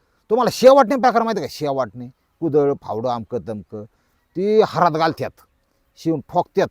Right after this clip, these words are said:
लोखंडाचं, शिवटून घेतात. नवरा शिवटून घ्या, कसं घ्यायचा तुम्ही, तुम्ही ठरवा.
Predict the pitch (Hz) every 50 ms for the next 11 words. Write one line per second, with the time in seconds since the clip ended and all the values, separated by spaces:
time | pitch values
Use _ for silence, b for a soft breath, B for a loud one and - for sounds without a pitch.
0 | - _ - 143 160 - - 143 113 98 - _ - _ _ _ _ - 208 226
1 | 170 254 233 190 175 - - 104 - _ _ _ - 131 175 208 226 240 233 202
2 | - 160 127 92 - 107 95 85 76 - _ - _ _ _ _ _ - 180 -
3 | - 190 185 196 190 151 156 135 - 180 156 131 107 92 - _ - 151 139 98
4 | - - 78 67 - -